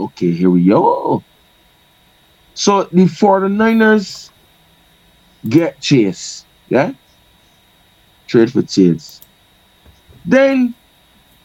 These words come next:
the forty-niners get, or, or reportedly supposed to get,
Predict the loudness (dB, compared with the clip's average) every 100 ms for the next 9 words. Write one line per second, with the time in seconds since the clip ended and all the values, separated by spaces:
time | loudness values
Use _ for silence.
0 | _ 0 0 0 0 0 -2 -2 -2 -2
1 | -2 0 0 0 -6 _ _ _ _ _
2 | _ _ _ -4 -2 -2 0 0 0 -2
3 | -2 0 0 2 2 -2 _ _ _ _
4 | -6 -4 0 2 2 0 -2 2 2 0